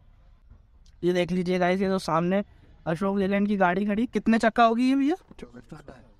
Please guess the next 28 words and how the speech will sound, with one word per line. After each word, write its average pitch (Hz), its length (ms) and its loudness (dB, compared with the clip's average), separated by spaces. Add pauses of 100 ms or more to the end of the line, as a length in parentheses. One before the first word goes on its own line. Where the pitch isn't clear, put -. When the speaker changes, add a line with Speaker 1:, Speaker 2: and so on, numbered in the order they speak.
(200)
Speaker 1:
चौदह 196 300 6
चक्का, 143 380 -2 (200)
वो 175 180 0
आपकी। 185 440 2 (300)
आ, 185 120 6
आप 202 380 4
दोनों 220 300 2
चलते 196 300 0
हो 196 60 2
इस 185 160 0
गाड़ी 160 240 2
पे, 151 300 -12 (640)
दोनों 208 320 2
ही 220 100 2
उस्ताद 196 440 4
हो 180 60 0
मेरे 175 220 0
हिसाब 160 260 -6
से। - 200 -18 (220)
As 208 80 0
a 262 120 4
driver 247 380 4
आपको 269 280 0
सैलरी 226 360 2
कितनी 240 260 0
मिल 196 160 2
जाती 165 260 0
भैया? 139 180 -8